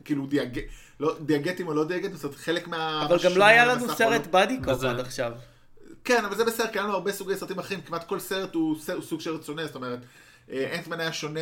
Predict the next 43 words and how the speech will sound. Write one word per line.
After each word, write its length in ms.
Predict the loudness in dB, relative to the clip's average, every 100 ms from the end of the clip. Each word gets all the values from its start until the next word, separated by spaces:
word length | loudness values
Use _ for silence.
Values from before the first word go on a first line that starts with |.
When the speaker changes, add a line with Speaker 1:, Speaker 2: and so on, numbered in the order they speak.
| -6
Speaker 1:
מספיידרמן, 1000 | -6 -8 -8 -8 -10 -4 -2 -2 -4 -6 -4
שהיה 140 | -6
ש-, 80 | -6
כאילו 220 | -4 -4
דווקא 260 | -4 -4 -2
זה 120 | -4
בסדר, 260 | 0 2
Speaker 2:
ולכן 220 | 4 4 4
אני 140 | 4
Speaker 1:
אבל 40 |
Speaker 2:
לא 80 | 4
מבין 300 | 4 4 4
את 80 | 2
הביקורת 440 | -2 0 2 2
על 60 | 0
סרטי 280 | -6 -8 -4
מארוול 340 | 0 0 -2
שזה 480 | -6 -2 0 0 -4
הכל 220 | -4 -2
אותו 200 | -2 -4
דבר, 420 | -6 -2 -2 -2 -8
אבל 100 | -14 -12
בסדר, 160 | -10
Speaker 1:
כן, 140 | -8 -10
Speaker 2:
זה 60 |
משהו 120 | -6 -4
Speaker 1:
אבל, 180 | -2 0
Speaker 2:
אחר. 40 | 2
Speaker 1:
אבל 140 | 2
בוא 100 | 2
נדבר 140 | 0 0
על 120 | 0
המוזיקה 360 | 0 -2 -2
והניינטיז, 440 | -2 -2 -4 -6 -8
כי 100 | -6
זה 80 | -6
באמת 160 | -6
הנקודה 320 | -10 -8 -6
האחרונה 300 | -6 -8 -12
לפני 180 | -12 -12
שנעבור 220 | -10 -8
לספוילרים, 460 | -8 -4 -4 -4 -8
אז 200 | -12